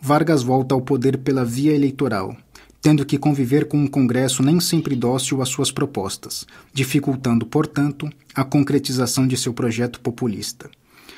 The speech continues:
Caminha-se para o fortalecimento do Pacto Populista, já estabelecido para a eleição de Dutra, e metafórica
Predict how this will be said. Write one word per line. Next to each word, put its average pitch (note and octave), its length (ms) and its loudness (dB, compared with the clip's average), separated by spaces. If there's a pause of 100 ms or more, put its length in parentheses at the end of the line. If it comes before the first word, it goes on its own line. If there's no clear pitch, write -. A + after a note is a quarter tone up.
(240)
Caminha-se F3 500 4
para D#3 200 2
o G3+ 40 -4
fortalecimento D3 800 0
do C3+ 120 -2
Pacto C#3+ 460 -2
Populista, B2+ 800 -4 (340)
já D3 180 2
estabelecido C#3 840 0
para C3+ 200 -2
a C3+ 40 2
eleição C3 340 2
de C3 100 0
Dutra, A#2+ 520 -4 (340)
e C3+ 100 2
metafórica D3 880 2